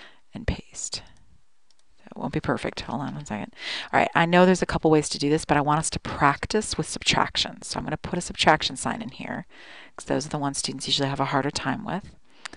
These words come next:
All right, so now the parentheses actually kind of do matter, because what I want to see is that I have to distribute this negative to all of these in here. Remember, let me make a note. Distribute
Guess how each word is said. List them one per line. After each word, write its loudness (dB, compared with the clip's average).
All 6
right, 2
so -4
now 10
the 6
parentheses 0
actually 2
kind -2
of -4
do -2
matter, -2
because 2
what 6
I 8
want 8
to -6
see 4
is 6
that 2
I 2
have 4
to -10
distribute 2
this -2
negative 2
to 0
all 8
of -2
these -2
in -10
here. -10
Remember, -6
let -12
me -10
make -10
a -8
note. -2
Distribute -2